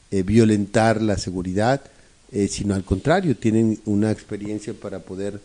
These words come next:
eh, reflejar o mostrar, eh, el lado humano de la migración. Y es lo que hace Casa Monarca. Promueve también a par-, la,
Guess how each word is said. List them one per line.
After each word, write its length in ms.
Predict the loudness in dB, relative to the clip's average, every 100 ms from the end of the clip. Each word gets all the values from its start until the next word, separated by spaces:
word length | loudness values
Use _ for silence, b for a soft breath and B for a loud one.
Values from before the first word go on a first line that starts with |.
| b b b b -8
eh, 220 | -2 -2 -4 -14 -20 -20 -20 -8
reflejar 760 | 0 0 0 -4 0 0 2
o 80 | 0
mostrar, 680 | -2 -4 -4 0 0 0 -6 b b b b -6
eh, 240 | 0 2 2
el 80 |
lado 400 | 4 4 4 4
humano 500 | 2 0 2 4 4
de 60 | 4
la 120 | 2
migración. 600 | -2 -2 -6 -4 -4 -4 b b b b
Y 100 | 2
es 120 | 4 4
lo 120 | 2
que 100 | 0
hace 140 | -2
Casa 240 | -4 -4 -2
Monarca. 460 | 0 -2 -6 -16 -20 b b b -2
Promueve 500 | 2 6 8 8 6
también 420 | 6 6 8 6
a 140 | 2
par-, 240 | 0 -2
la, 100 | -2